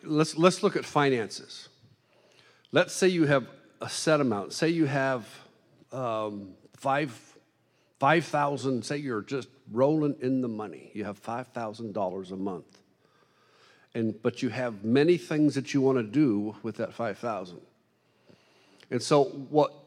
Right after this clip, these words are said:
you must do is you must make a list of all the things, your responsibilities, and then some desires that you might have.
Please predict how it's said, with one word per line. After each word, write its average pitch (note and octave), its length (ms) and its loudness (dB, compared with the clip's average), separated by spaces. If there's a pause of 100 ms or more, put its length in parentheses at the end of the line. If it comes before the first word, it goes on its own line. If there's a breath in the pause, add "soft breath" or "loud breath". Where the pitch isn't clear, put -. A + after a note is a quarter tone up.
(160)
you C#3 160 0
must A3 400 4
do B2+ 140 2
is A#2+ 100 -2
you C3+ 60 2
must C#3+ 220 2
make C#3+ 220 2
a C#3 60 4
list E3+ 440 2
of B2+ 120 -6
all F3 180 6
the G#3 140 0
things, B2+ 600 -6
your B2 140 -2
responsibilities, C3+ 1120 -2
and A#2+ 240 -2
then C3+ 380 0
some C3+ 240 -2
desires A#2+ 640 -4
that A#2 180 -6
you B2 80 -4
might A2 240 -4
have. B1+ 240 -10